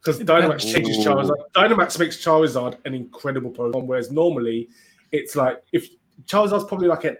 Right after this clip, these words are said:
Speaker 1: A tier Pokemon, the fact that Dynamax exists makes it an S tier without question.
Speaker 3: Damn.
Speaker 1: Because it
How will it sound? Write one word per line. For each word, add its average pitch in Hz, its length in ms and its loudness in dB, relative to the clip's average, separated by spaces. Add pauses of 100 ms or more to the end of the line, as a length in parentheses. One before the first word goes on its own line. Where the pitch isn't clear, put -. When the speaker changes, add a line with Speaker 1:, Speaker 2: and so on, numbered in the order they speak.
Speaker 1:
A 143 140 -4
tier 143 260 -4
Pokemon, 170 580 -4 (460)
the 127 100 -2
fact 180 220 0
that 143 160 -2
Dynamax 151 480 2
exists 175 260 -4
makes - 200 -4
it 120 140 -6
an - 60 -14
S 120 220 -8
tier 120 360 -6 (240)
without 107 320 -8
question. 101 460 -16 (960)
Speaker 3:
Damn. - 200 -6
Speaker 1:
Because 127 260 -4
it 131 80 -8